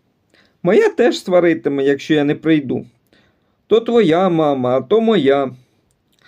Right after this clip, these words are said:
«Вона буває дуже зла, як розгнівається», каже кошеня.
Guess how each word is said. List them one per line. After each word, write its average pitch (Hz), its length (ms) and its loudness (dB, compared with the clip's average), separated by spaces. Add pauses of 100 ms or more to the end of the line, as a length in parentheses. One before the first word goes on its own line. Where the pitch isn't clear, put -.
(340)
«Вона 170 260 2
буває 175 440 2
дуже 208 460 -2
зла, 170 320 2
як 143 220 0
розгнівається», 135 920 -2
каже 135 320 -2
кошеня. 139 540 -4